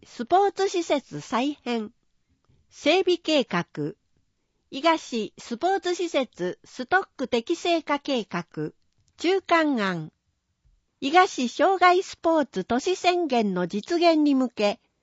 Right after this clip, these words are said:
誰もが気軽にいつでも快適に利用できる施設を整備するため、計画の策定を進めています。現在、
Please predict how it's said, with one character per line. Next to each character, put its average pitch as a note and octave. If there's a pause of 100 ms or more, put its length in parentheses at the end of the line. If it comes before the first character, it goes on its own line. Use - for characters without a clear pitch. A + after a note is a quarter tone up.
(520)
誰 F#4+
も B3+
が G3
気 B3
軽 E4
に D4+
い F4
つ F#4
で D#4+
も C#4+
快 B3
適 F4
に E4
利 D4
用 D4+
で C#4+
き C#4
る G3+ (360)
施 F4
設 D4+
を E3+
整 F4+
備 A3
す -
る A3+
た G#3+
め、 F#3 (420)
計 D4
画 E4+
の C#4+
策 D#4+
定 E4+
を D#4
進 B3+
め A#3+
て G#3+
い G3+
ま F#3
す。 - (1200)
現 D4+
在、 E3+